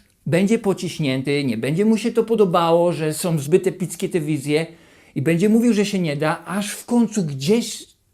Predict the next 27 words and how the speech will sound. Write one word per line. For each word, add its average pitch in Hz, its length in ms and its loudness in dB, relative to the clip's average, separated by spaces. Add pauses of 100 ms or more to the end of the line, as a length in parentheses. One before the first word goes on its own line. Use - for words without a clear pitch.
(140)
będzie 233 400 2
jakieś 214 300 0
porozumienie 147 680 -2
i 180 60 -2
pomyśli 196 340 -4
sobie 190 200 -2
ten 160 220 -4
menadżer, 156 500 -4
że 147 200 -6 (380)
coś 247 260 -6
jest 208 220 -2
możliwe, 151 560 0
może 220 520 -2
uda 277 320 -2
się 170 200 -6
ten 160 220 -4
niesamowity 151 540 -6
pomysł 143 380 -8 (380)
jakoś 226 440 -6
to 185 140 4
obliczyć 156 680 -4
logistycznie, 170 720 -4
księgowości 175 840 -2
i 185 140 -4
to 175 180 2
i 175 60 0
wszystko 160 500 -4